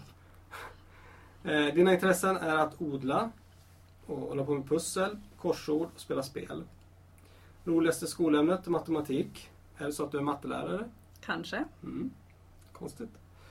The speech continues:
Speaker 1: Idrottsgren du är intresserad av? Brottning. Person jag beundrar, min mamma. Bästa popgrupp jag vet, Tegan and Sara. Den bästa låt jag hört är Lovers Hell. Vem har skrivit den?
Speaker 2: Eh.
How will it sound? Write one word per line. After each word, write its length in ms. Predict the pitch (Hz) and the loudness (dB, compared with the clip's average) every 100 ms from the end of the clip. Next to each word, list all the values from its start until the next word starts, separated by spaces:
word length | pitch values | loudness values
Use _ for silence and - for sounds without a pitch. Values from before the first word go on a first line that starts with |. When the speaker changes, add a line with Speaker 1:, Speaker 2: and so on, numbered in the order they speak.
| - - - | -20 -20 -6
Speaker 1:
Idrottsgren 640 | 196 185 190 - 196 202 | 0 4 4 4 4 4
du 60 | 196 | 6
är 40 | |
intresserad 440 | 180 175 175 170 175 | 4 4 2 4 6
av? 220 | 202 - - | 4 0 -12
Brottning. 720 | - 165 196 - 190 151 120 - - - - - - - - - - - - - | -6 0 0 0 2 4 2 -4 -14 -20 -20 -20 -20 -20 -20 -20 -20 -20 -20 -2
Person 280 | 180 214 208 | 4 8 10
jag 80 | 180 | 10
beundrar, 480 | 180 185 139 131 - - | 10 10 6 6 0 4
min 200 | 156 151 | 8 10
mamma. 400 | 143 135 135 113 - - - - - | 8 6 4 2 -8 -20 -20 -20 -8
Bästa 360 | 185 165 - 185 | 0 0 2 2
popgrupp 420 | 175 - 175 165 | 2 2 0 2
jag 80 | 139 | 0
vet, 320 | 131 - - - | 0 -2 -10 -14
Tegan 340 | - 151 151 139 | -4 0 0 0
and 120 | 135 | 0
Sara. 380 | 143 135 - - - - - - - - - | 0 -2 -2 -8 -14 -20 -20 -20 -20 -20 -12
Den 220 | - - - - | -10 -10 -12 -6
bästa 280 | 170 - 147 | -4 0 2
låt 300 | 175 180 135 | 4 2 -2
jag 100 | 120 | -4
hört 240 | 123 - | -6 -10
är 160 | 139 135 | -8 -6
Lovers 420 | 135 139 131 - | -4 -4 -4 -4
Hell. 320 | 165 - 131 | -4 -4 -6
Vem 140 | 131 | -6
har 80 | 139 | -6
skrivit 260 | 135 139 185 | -4 -4 -4
den? 140 | 269 - - - - - - - - - - | -6 -8 -18 -20 -20 -20 -20 -20 -20 -20 -4
Speaker 2:
Eh. 560 | 190 175 180 180 185 | 0 0 0 0 -2